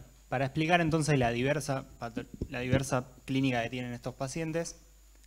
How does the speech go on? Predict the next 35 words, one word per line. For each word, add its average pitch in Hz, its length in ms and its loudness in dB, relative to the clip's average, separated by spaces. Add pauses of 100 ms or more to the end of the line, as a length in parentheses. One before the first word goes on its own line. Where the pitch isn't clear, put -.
(100)
se - 140 -6
nos 127 140 0
ocurrió 139 280 0
graficar 151 760 0
la 135 140 -2
relación 131 380 -4
que 131 60 -4
existen 127 380 -6
entre 120 280 -8
las 113 220 -8
hormonas 127 320 -6
tiroides 165 540 -2 (420)
y 143 140 -2
los 151 120 -2
diversos, 135 500 -6 (200)
eh, 120 340 -10
receptores 131 500 -4
a 120 80 -6
nivel 120 220 -6
de 120 80 -6
todo 117 120 -6
el 113 80 -8
cuerpo, 107 280 -8
tanto 120 260 -10
sea 120 320 -4 (320)
los 123 140 -8
receptores 123 500 -6
alfa 170 460 -2
como 123 220 -6
las 117 120 -8 (200)
dos 135 220 -4
isoformas 131 600 -6
del 120 180 -8
receptor 117 480 -10
beta. 107 300 -6